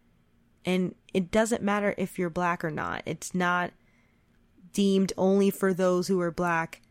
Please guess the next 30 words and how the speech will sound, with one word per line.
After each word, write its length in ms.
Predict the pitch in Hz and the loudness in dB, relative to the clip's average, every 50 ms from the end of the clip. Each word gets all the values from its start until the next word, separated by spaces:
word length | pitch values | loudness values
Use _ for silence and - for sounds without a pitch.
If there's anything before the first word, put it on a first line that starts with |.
| _ _ _ _ - | _ _ _ _ -6
and 100 | 170 170 | -2 -2
are 140 | 165 170 165 | 0 -2 -2
gamers. 680 | 160 180 170 170 170 170 165 160 156 156 156 160 - - | -2 -2 -2 -2 -2 -2 -2 -2 -2 -4 -4 -6 -8 -8
It's 180 | - 165 - - | -6 -4 -2 0
not 300 | 180 180 175 170 - - | 0 0 0 -2 -2 -4
for 140 | - 175 151 | -4 -4 -2
that. 260 | 131 - 65 - - - | -2 -2 -4 -6 -8 -8
It's 200 | - 175 - - | -8 -6 -6 -4
for 200 | - - 190 - - | -2 -2 -2 -2 -2
anybody. 640 | - 175 165 160 147 - 85 85 85 80 80 - - _ _ _ _ _ _ _ _ _ _ _ _ _ _ _ _ _ _ _ _ _ _ _ _ _ _ _ - | -2 -4 -4 -4 -4 -4 -6 -6 -6 -8 -10 -12 -14 _ _ _ _ _ _ _ _ _ _ _ _ _ _ _ _ _ _ _ _ _ _ _ _ _ _ _ -6
Because 520 | 180 175 - 185 175 165 165 160 - - - _ _ _ _ _ _ _ _ _ - | -6 -4 -2 -2 -2 -2 -2 -4 -6 -10 -14 _ _ _ _ _ _ _ _ _ 0
I'm 180 | 180 185 208 208 | 2 2 4 4
a 60 | 196 | 2
person, 640 | 190 - - 180 170 - - 160 156 151 156 151 - _ _ _ _ _ _ _ _ _ _ _ _ _ _ _ | 0 0 -2 -2 -2 -2 -4 -6 -6 -6 -8 -10 -12 _ _ _ _ _ _ _ _ _ _ _ _ _ _ _
first 320 | _ - - 190 185 - - | _ -2 0 0 0 0 -4
and 60 | 170 | -8
foremost, 520 | - - 156 139 131 127 - - - - _ - | -6 -4 -4 -4 -4 -4 -6 -6 -8 -10 _ -8
I'm 100 | 165 165 | -8 -8
a 40 | |
human 380 | 147 - - 190 185 185 180 175 | -6 -4 -2 0 2 2 0 0
being 420 | 165 170 147 139 135 139 143 151 - _ | -2 -4 -4 -4 -6 -8 -10 -12 -14 _
first, 460 | - - - - - 165 - - _ _ _ _ _ _ _ _ _ _ _ _ - | -8 -6 -6 -6 -6 -8 -12 -16 _ _ _ _ _ _ _ _ _ _ _ _ -4
that 180 | 165 185 175 170 | 0 0 0 0
just 220 | - 180 170 - | 0 -2 0 0
so 120 | - 180 170 | 2 0 0
happened 540 | 151 175 170 170 - 151 143 143 147 156 - _ _ _ _ - | 2 0 -2 -2 -2 -4 -4 -4 -6 -8 -10 _ _ _ _ -2
to 80 | - | 0
have 220 | 180 170 165 160 - | 2 2 0 0 0
been 160 | 170 151 160 | -2 -2 -2
conceived 640 | - 170 151 - - 196 190 175 147 147 156 - | -2 -4 -4 -4 -4 -2 -2 -2 -4 -6 -8 -10